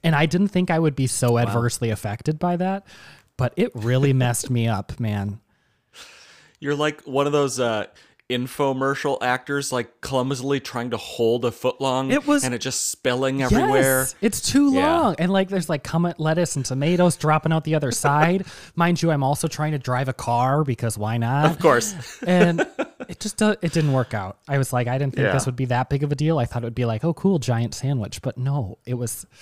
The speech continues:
Speaker 1: it's like when you get too much of a good thing.
Speaker 2: Hey, question.
Speaker 1: Yeah.
Speaker 2: Does Minnesota's hands-free driving thing include food?
Speaker 1: Probably.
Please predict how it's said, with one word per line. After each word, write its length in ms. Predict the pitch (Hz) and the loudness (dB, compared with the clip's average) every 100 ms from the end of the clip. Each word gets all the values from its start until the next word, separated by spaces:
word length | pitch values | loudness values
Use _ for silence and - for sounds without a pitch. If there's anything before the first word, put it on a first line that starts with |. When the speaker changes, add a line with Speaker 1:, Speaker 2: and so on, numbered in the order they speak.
| - - | -20 -10
Speaker 1:
it's 140 | 131 135 | -4 -2
like 140 | 127 | 0
when 80 | 127 | 0
you 80 | 120 | 0
get 160 | 123 | -2
too 160 | - 143 | -4 -2
much 220 | 127 - | -2 -2
of 80 | 107 | -6
a 40 | |
good 200 | 110 104 | -4 -6
thing. 300 | - 101 87 - _ _ _ _ _ _ _ _ - | -6 -10 -10 -14 _ _ _ _ _ _ _ _ -18
Speaker 2:
Hey, 180 | 127 110 | -10 -10
question. 640 | - 120 101 - 95 82 - | -8 -6 -6 -8 -12 -14 -12
Speaker 1:
Yeah. 200 | 120 107 95 _ _ _ _ _ _ - | -6 -6 -6 _ _ _ _ _ _ -6
Speaker 2:
Does 420 | 120 120 - - _ _ _ - | -4 -4 -6 -12 _ _ _ -8
Minnesota's 960 | 117 147 170 - 123 123 120 113 - - _ | -4 -4 -4 -4 -2 0 0 -2 -4 -14 _
hands-free 1300 | _ - 113 113 117 - - - 113 110 107 107 104 - _ _ _ - | _ -12 -8 -6 -6 -8 -12 -12 -8 -6 -6 -6 -10 -14 _ _ _ -8
driving 540 | 104 104 101 107 107 | -4 -4 -4 -6 -8
thing 480 | 101 110 107 107 - | -10 -8 -6 -6 -8
include 600 | 98 98 - - 123 117 | -10 -10 -12 -10 -10 -10
food? 500 | - - 101 104 127 _ _ _ | -16 -10 -8 -8 -10 _ _ _
Speaker 1:
Probably. 540 | 208 214 214 208 165 | -8 -6 -6 -6 -6